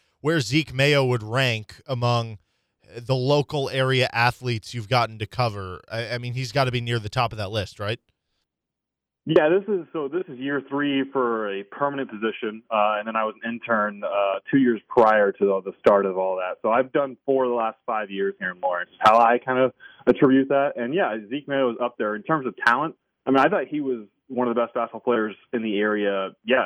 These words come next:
Speaker 2: as, as a sophomore. So, uh, and that was a, on a team that was really good for Lawrence High. I mean, they had a couple of really good players,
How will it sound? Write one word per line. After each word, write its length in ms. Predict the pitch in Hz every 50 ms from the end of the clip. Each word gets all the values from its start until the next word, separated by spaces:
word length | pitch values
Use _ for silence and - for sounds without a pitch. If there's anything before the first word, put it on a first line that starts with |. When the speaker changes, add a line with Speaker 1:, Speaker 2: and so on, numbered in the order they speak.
| 78
Speaker 2:
as, 80 | 104 110 - -
as 160 | - 104 - -
a 40 | - - -
sophomore. 500 | 113 101 110 110 - 92 80 76 78 - - _ -
So, 280 | 113 98 95 95 92
uh, 320 | 92 95 95 92 92 90 - -
and 260 | 120 117 113 110 110
that 140 | 117 123 139
was 100 | 131 113
a, 160 | 113 110 101 - -
on 120 | 127 127
a 40 | 113 104
team 240 | - - 143 135
that 60 | 131 123
was 120 | 117 101
really 280 | 104 107 110 120 123 110
good 240 | 90 101 107 117 120 -
for 100 | 143 143
Lawrence 300 | 139 147 156 156 156 151
High. 260 | 165 156 156 165 175 180
I 60 | 135 110
mean, 80 | 110
they 80 | 113 107
had 120 | 117 113 107
a 20 |
couple 240 | - 127 120 117 107
of 60 | 104
really 160 | 107 110 107
good 160 | 104 107 101
players, 380 | _ - 110 110 117 123 135 135